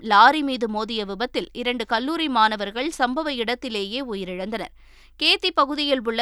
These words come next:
தனியார் கல்லூரியில் இறுதியாண்டு படிக்கும் சேவியர், ரக்ஷன், ரோஹித் ஆகியோர் இருசக்கர வாகனத்தில் சென்று கொண்டிருந்தனர். அப்போது கட்டுப்பாட்டை இழந்து எதிரே வந்த லாரி மீது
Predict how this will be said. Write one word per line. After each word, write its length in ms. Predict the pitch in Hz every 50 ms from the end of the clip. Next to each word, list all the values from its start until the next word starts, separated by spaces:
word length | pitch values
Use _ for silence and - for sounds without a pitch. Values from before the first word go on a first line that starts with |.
| 285
தனியார் 500 | 311 - 254 254 269 294 302 269 262 262 -
கல்லூரியில் 500 | 233 226 220 214 208 208 220 269 311 -
இறுதியாண்டு 600 | 233 269 277 320 294 339 320 294 269 262 254 254
படிக்கும் 420 | - 247 220 226 - - 226 214
சேவியர், 560 | 202 - 262 233 240 254 254 269 254 254 240 220
ரக்ஷன், 420 | 185 196 - - - - 247 233
ரோஹித் 380 | 214 208 208 208 226 220 - -
ஆகியோர் 520 | - 185 196 202 214 - 214 247 269 - - - - - - - -
இருசக்கர 460 | 294 320 381 415 440 392 - 381 339
வாகனத்தில் 580 | 285 277 240 240 - 262 262 247 - 240 233 -
சென்று 280 | - 233 208 190 208 190
கொண்டிருந்தனர். 600 | - 190 185 196 185 190 190 202 202 226 254 -
அப்போது 380 | - 208 208 - 226 220 214 202
கட்டுப்பாட்டை 580 | - 233 226 - 349 339 - 320 294 285 285 277
இழந்து 320 | 254 247 240 240 226 233 208
எதிரே 300 | 202 202 247 277 294 294
வந்த 240 | 254 240 226 214 202
லாரி 360 | 185 185 180 190 214 220 226
மீது 300 | 202 190 190 226 - -